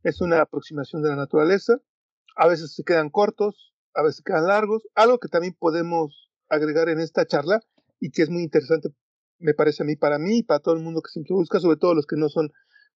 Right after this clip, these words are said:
mm, cercanos a las ciencias naturales, es el tema de la incertidumbre. La incertidumbre en nuestra plática cotidiana es,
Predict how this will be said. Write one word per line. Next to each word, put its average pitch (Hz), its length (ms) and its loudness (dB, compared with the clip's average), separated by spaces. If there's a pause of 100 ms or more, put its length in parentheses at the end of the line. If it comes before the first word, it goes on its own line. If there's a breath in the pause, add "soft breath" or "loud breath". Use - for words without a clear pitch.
mm, 180 160 -4
cercanos 160 480 0
a 160 60 2
las 147 180 -2
ciencias 156 440 -2
naturales, 170 540 -2 (460)
es 170 140 -6
el 160 120 -4
tema 165 300 0
de 151 100 2
la 147 120 0
incertidumbre. 156 800 -2 (1200)
La 165 140 2
incertidumbre 208 720 2
en 160 160 -4
nuestra 160 540 0 (920)
plática 196 340 0
cotidiana 165 480 -2
es, 156 300 -8